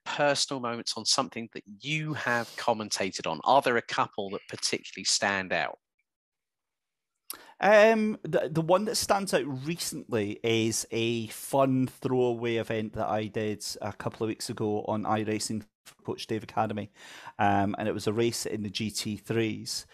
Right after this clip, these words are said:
Speaker 2: Uh, and it was, it was a, a f-, you know, a really entertaining race at Sebring, and it all came down, uh, the, the, the gap was very close between first and second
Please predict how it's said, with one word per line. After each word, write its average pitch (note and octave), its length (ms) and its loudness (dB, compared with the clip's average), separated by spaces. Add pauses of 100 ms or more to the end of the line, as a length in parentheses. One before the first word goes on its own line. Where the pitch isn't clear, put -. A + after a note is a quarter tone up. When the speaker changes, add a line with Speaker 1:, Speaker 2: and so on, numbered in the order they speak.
(320)
Speaker 2:
Uh, G2+ 440 0
and G#2 600 0 (120)
it C3 220 0
was, B2 440 0
it B2 160 0
was A#2 140 -4
a, A2 160 4 (220)
a G#2+ 60 4
f-, - 280 -8 (100)
you B2+ 140 -2
know, A2+ 140 -2
a A2+ 80 0
really C3 340 -2
entertaining A2+ 560 -2
race B2 300 0
at - 60 -8
Sebring, B2+ 600 2 (320)
and A2 160 2
it A2 120 0
all B2+ 200 6
came A#2+ 320 -2
down, A2+ 460 4
uh, G#2+ 120 -4
the, E2+ 200 -6 (120)
the, A2 560 2 (200)
the B2 140 -4
gap C#3 440 4 (240)
was A2+ 300 -2
very A#2+ 600 4
close A#2 240 -6
between A2 320 -6
first - 340 0
and A2 100 -4
second A2 560 0